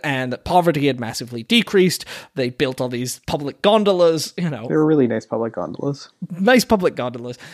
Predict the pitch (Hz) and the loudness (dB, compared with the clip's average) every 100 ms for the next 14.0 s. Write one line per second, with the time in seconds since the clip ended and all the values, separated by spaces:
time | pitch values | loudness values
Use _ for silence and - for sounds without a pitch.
0 | - 233 135 156 170 165 175 165 160 165 | -2 0 0 -2 -2 -2 2 2 2 0
1 | - 196 277 - 165 175 160 165 151 143 | 0 0 0 0 -2 0 0 0 -2 -2
2 | 170 147 165 147 - 285 294 214 165 156 | -6 -4 -2 -4 0 2 4 2 -2 -2
3 | 156 156 147 147 156 185 214 214 160 147 | -4 -2 -2 -4 -2 2 2 2 0 -2
4 | - 139 135 131 131 135 - 139 135 139 | -2 -4 -2 -6 -6 -8 -4 -4 -4 -6
5 | 170 165 175 - - 185 185 214 220 226 | -4 -4 -6 -8 -2 -2 0 2 2 2
6 | 240 208 240 233 233 220 220 - 226 208 | -2 -2 0 2 2 0 -2 2 2 2
7 | 208 202 208 190 214 208 196 - 208 220 | 2 2 2 2 2 4 2 2 2 2
8 | 233 240 180 151 147 143 160 160 170 160 | 0 0 0 0 0 -4 -6 -6 -6 -4
9 | 143 160 139 139 147 285 185 - - - | -4 -4 -4 -4 -2 0 -2 -4 -14 -8
10 | 151 135 139 131 135 139 139 139 - 139 | -4 -4 -4 -4 -4 -2 0 0 0 2
11 | 170 170 160 156 - 160 - 185 151 160 | 4 4 4 0 -4 -10 -10 -8 -4 -2
12 | 151 151 202 226 165 147 - 165 135 160 | -2 0 0 2 2 0 0 0 2 0
13 | 233 - - - - 185 180 - 170 165 | -2 -8 -20 -10 2 4 4 2 2 2